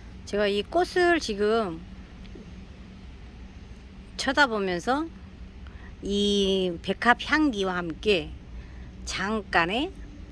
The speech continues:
멍을 때리고 있답니다. 멍. 이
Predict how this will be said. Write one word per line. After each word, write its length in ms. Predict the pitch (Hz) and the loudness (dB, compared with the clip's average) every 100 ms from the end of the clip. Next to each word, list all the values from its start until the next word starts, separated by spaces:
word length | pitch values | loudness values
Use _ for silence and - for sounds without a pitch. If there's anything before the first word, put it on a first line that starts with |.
| - | -6
멍을 400 | 180 214 262 311 | 4 8 10 8
때리고 340 | - 277 226 | 6 0 0
있답니다. 440 | 185 - 165 139 139 | 0 -2 -2 -2 -6
멍. 440 | 151 170 165 147 - - - - - - - - - - - - - - - - - - - | -4 -2 -2 -4 -10 -12 -12 -12 -12 -12 -14 -12 -12 -10 -10 -10 -10 -10 -12 -12 -14 -14 -10
이 500 | 175 196 196 196 190 | -4 -2 0 0 -2